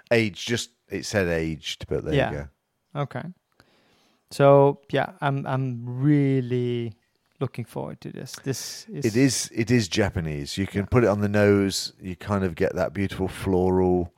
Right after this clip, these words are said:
Speaker 2: Yes.
Speaker 1: plum kind
Speaker 2: Yeah.
Speaker 1: of stuff. What does it say? Soft vanilla notes up front, joined by sweet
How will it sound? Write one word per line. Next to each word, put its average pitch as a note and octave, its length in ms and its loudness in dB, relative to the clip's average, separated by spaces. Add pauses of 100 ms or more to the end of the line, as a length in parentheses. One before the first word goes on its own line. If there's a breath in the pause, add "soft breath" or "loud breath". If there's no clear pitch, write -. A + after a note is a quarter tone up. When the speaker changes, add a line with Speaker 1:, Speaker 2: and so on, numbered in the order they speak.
(120)
Speaker 2:
Yes. B2+ 380 -4
Speaker 1:
plum F#2 440 0
kind F2+ 260 0
Speaker 2:
Yeah. E2+ 120 0
Speaker 1:
of E2+ 160 -2
stuff. - 360 -4
What A#2+ 100 0
does G2 140 -10
it F2+ 120 -4
say? D2+ 240 -8
Soft - 400 -2
vanilla A#2 320 -4
notes G#2 420 -2
up - 160 -8
front, B2 420 -6 (460 soft breath)
joined G2+ 320 -2
by F#2 200 2
sweet - 440 -6